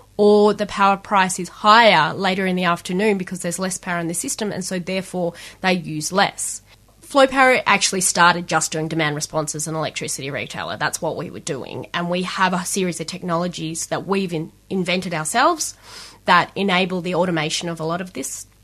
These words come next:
So what we do when we match the renewable P P As and load flexibility or re-, demand response is about, is the sun shining? Yes. Then you should pump as much water as you can at this point in time.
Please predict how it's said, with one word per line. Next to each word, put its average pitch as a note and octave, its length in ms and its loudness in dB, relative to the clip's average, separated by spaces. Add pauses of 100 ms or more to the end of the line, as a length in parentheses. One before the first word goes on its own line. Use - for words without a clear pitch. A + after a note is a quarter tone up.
(100)
So G#3 400 6 (540)
what A#3 420 4
we G#3 220 2
do G3+ 180 2
when G3 160 2
we F#3+ 100 0
match F#3 520 2 (260)
the G#3 100 -2
renewable F#3+ 400 0
P F#3 200 -6
P F#3 160 -4
As F3 340 0
and E3+ 400 -2 (140)
load F3+ 320 0
flexibility F#3+ 680 -2
or E3 360 0
re-, - 100 -8 (240)
demand F#3+ 320 2
response E3+ 640 0
is G3+ 160 2
about, F#3 420 2 (420)
is A3+ 120 0
the A#3+ 100 0
sun B3 260 2
shining? B3 640 0 (160)
Yes. G#3 560 0 (140)
Then G3+ 320 2 (200)
you G#3 180 -2
should G3+ 200 -2
pump G3 300 -2
as F#3 100 -4
much F#3+ 260 2
water F#3+ 280 0
as E3+ 160 -2
you E3+ 80 -2
can F3 280 0
at A3+ 120 -4
this B3 120 -6
point B3 260 2
in B3 120 -2
time. D4+ 380 2